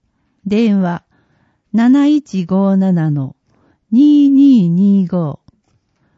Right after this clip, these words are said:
二次元コードがあります。後ろからタックルをかけているラガーマンの勇ましいポスターの写真があります。二十八、新春福笑い、一寸法師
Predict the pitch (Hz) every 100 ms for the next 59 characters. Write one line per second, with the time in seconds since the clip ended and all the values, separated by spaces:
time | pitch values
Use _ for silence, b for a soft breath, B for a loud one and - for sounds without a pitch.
0 | _ _ - 214 294 285 277 262 240 254
1 | 220 185 202 180 151 151 147 - _ _
2 | _ _ _ _ _ _ _ _ 220 226
3 | 285 302 302 269 262 247 - - 294 -
4 | _ - 180 170 196 226 180 - 160 156
5 | 156 156 180 247 269 240 165 147 143 135
6 | _ - 180 269 285 269 262 170 - 247
7 | - 202 175 254 - 185 165 160 151 139
8 | 139 131 151 _ _ _ _ _ _ _
9 | - 277 311 233 214 170 160 165 - 160
10 | - _ _ _ _ _ _ - 285 285
11 | 285 - 277 262 247 - 277 269 254 180
12 | 147 - _ _ _ _ - 208 - -
13 | 294 285 269 294 269 - 160 139